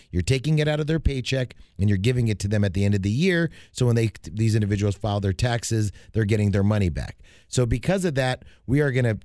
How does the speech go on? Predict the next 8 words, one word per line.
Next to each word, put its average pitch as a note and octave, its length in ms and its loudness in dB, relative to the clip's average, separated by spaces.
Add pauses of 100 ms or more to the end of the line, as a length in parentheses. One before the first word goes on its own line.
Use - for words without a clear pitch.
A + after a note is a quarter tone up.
do, A#2+ 240 0
do A#2 180 2
a G#2 60 2
recovery D3+ 640 0
penalty A#2+ 500 0
against A2 420 0
you B2 140 2
personally. F2 720 -2